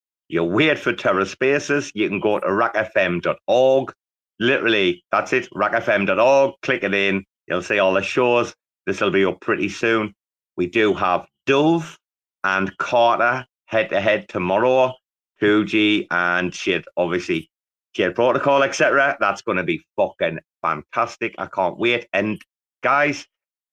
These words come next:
Finn goes on holiday next week. He's off to Montana for, like, a month or something, I think, right? Kids' holiday, yeah. Uh, I'm personally gonna be taking a week off rack F M.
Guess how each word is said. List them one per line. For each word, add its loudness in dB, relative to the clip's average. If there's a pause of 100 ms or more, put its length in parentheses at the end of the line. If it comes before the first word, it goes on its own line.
(720)
Finn 0
goes 2
on 2
holiday 0 (480)
next -4
week. -2 (220)
He's -6
off -2
to -2
Montana -2
for, -4
like, 0
a 0
month -2
or 0
something, -4
I 0
think, -4
right? 0 (260)
Kids' -2
holiday, 0
yeah. 0 (460)
Uh, 4 (420)
I'm 0
personally 0 (340)
gonna -4
be -4
taking -2
a -2
week -2
off -2
rack 0
F -4
M. -2